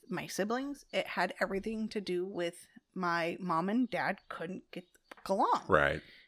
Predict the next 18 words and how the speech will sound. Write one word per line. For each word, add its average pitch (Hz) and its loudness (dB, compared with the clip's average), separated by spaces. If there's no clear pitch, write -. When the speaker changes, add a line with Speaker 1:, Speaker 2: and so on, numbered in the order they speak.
Speaker 1:
You 240 2
know? 240 4
Speaker 2:
Right. 78 6
Speaker 1:
But 226 4
my 214 4
dad, 190 -2
learning 208 0
now 220 0
that 196 0
he's 214 -6
passed, 240 -4
the 214 4
horrible, 196 2
horrible 208 -2
things - -8
he - -10
did. - -12
Speaker 2:
Yeah. 67 2